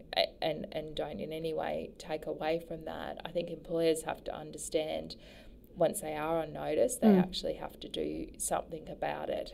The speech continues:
Speaker 1: and they have to do as much as they can with the information that they have available to them.
Speaker 2: And I think the, that, that confidentiality piece and, and that sort of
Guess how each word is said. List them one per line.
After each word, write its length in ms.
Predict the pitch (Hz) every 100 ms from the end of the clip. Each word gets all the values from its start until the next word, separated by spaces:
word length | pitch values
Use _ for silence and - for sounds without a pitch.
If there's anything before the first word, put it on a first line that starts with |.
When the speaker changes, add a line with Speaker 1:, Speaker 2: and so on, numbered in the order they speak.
| -
Speaker 1:
and 360 | 156 151 151 -
they 80 | -
have 160 | 175 -
to 80 | 151
do 140 | 156
as 160 | 147 156
much 260 | 156 -
as 80 | 160
they 120 | 170
can 340 | 165 - 160 147
with 120 | 156
the 80 | 156
information 640 | 151 - 156 - - 160
that 180 | 147 -
they 320 | 151 147 156 - -
have 200 | 151 151
available 540 | - - - - -
to 160 | - -
them. 160 | - - - - - - - - - -
Speaker 2:
And 80 | 233
I 60 | 247
think 320 | 494 508 -
the, 380 | 170 165 165 - - - - - - - - 214 202
that, 160 | 202 185
that 200 | 190 -
confidentiality 1000 | - 180 180 160 160 151 147 165 165 165
piece 340 | - 165 -
and, 320 | - 165 170 -
and 240 | 175 165
that 260 | 170 156 -
sort 160 | -
of 100 | 165